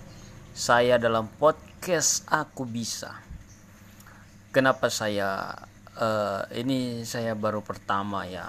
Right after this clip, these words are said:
mencoba untuk bercerita sendiri melalui handphone. Memang bukan berarti tidak pernah berbicara di depan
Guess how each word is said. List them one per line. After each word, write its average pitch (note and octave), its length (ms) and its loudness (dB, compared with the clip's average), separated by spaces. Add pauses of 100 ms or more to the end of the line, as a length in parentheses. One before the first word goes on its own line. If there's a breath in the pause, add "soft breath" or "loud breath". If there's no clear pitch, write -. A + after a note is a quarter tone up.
mencoba G2 560 -10
untuk G2 320 -14 (480)
bercerita G#2 640 -6
sendiri G2+ 640 -6
melalui G2 480 -8
handphone. G2+ 560 -10 (1040)
Memang G#2 160 -6
bukan G2 320 -4
berarti G2+ 560 0 (800)
tidak G#2+ 320 -6
pernah G#2 240 -2
berbicara G2+ 640 -2
di G2+ 80 -6
depan G2 320 -2